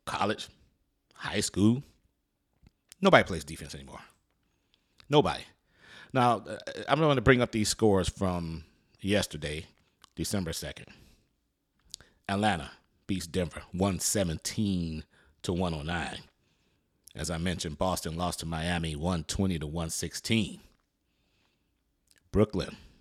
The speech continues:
the, the, the ragtag bunch Brooklyn Nets,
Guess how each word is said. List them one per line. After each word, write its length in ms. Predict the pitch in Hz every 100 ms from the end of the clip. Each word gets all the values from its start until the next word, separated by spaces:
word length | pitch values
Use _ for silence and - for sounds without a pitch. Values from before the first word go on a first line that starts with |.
| - _ _ _ _ _ _ _ _ _ - _
the, 200 | 87 76 -
the, 280 | 90 78
the 240 | 78 80 73
ragtag 880 | 76 110 113 107 - 117 107 98 - - - - -
bunch 420 | - 95 107 - 80
Brooklyn 520 | 71 104 - 90 82
Nets, 400 | 95 98 -